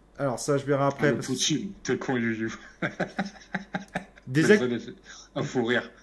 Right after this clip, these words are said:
Speaker 2: Moi, j'ai marqué, il y a marqué Yuyu, il a marqué les Poutine, il est con.
Speaker 1: <laughs> Les Poutine.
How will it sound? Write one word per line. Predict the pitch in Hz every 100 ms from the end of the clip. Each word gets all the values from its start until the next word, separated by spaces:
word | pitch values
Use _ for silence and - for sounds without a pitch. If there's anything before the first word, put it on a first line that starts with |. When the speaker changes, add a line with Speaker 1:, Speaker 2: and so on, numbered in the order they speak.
| -
Speaker 2:
Moi, | 139
j'ai | 117
marqué, | 113 110 -
il | 120
y | 117
a |
marqué | 113 107 127
Yuyu, | 120 127
il | 139
a |
marqué | 117 110 113
les | 104
Poutine, | 101 - 120 104
il | 104
est |
con. | 98 101 104 -
Speaker 1:
<laughs> | 139
Les | 170
Poutine. | - 160 151 160